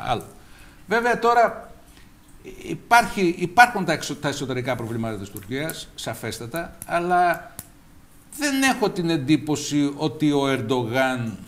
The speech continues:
επιδιώκει να κάνει εξαγωγή των εσωτερικών προβλημάτων, διότι αυτό θα δώσει μια τεράστια δύναμη πάλι στους στρατηγούς.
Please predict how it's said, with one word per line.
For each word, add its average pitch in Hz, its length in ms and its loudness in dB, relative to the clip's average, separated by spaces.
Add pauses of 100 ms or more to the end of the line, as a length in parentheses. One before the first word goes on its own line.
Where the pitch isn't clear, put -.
(1400)
επιδιώκει 143 760 4
να 135 140 0
κάνει 135 280 -2
εξαγωγή 127 500 0
των 123 160 -2
εσωτερικών 117 420 -4
προβλημάτων, 117 680 -2
διότι 156 640 2 (1000)
αυτό 196 520 2
θα 180 380 4
δώσει 185 380 0
μια 185 200 0
τεράστια 180 520 2
δύναμη 175 500 0
πάλι 170 180 8
στους 160 160 -2
στρατηγούς. 156 640 0